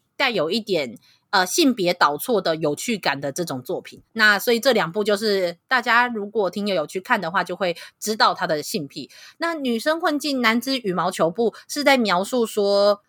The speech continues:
男子的羽毛球部，那他们其实很弱，然后人很少，这个时候突然有人说要加进来，但是大家其实就发现了，虽然他自己说自己是一个男孩子，但新加入的这个，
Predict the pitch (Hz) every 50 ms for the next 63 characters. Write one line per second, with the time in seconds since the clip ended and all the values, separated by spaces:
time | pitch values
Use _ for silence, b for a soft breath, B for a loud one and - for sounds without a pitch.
0 | _ _ - 196 208 247 277 - 240 202 175 175 170 160 156 - - 175 165 170
1 | 165 185 185 - 147 143 - - 214 160 139 - b b b b b - 285 302
2 | 269 302 330 330 285 320 - 202 196 - 196 185 185 190 - - 170 156 156 196
3 | 220 208 175 156 - - _ _ - 196 202 254 247 208 180 175 185 180 170 202
4 | - - 180 135 - b b b b b - - 339 294 262 220 - 202 233 247
5 | 226 220 220 196 180 190 202 190 156 151 147 160 170 - 208 190 190 185 - -
6 | 175 160 170 - 202 170 151 139 92 - - _ _ - 285 302 285 302 285 247
7 | 262 254 233 233 220 233 - 214 185 180 180 180 220 208 202 - 175 180 180 -
8 | 214 185 165 151 143 123 151 - - 277 269 247 214 214 208 208 226 240 240 -
9 | 277 214 180 156 151 - - 196 196 196 - 208 185 151 147 - 190 190 185 170
10 | 160 156 139 139 143 139 143 147 - 147 - - 254 269 254 - 302 294 302 285
11 | 269 277 277 285 285 285 247 208 190 175 170 - 208 202 214 208 185 165 160 151
12 | -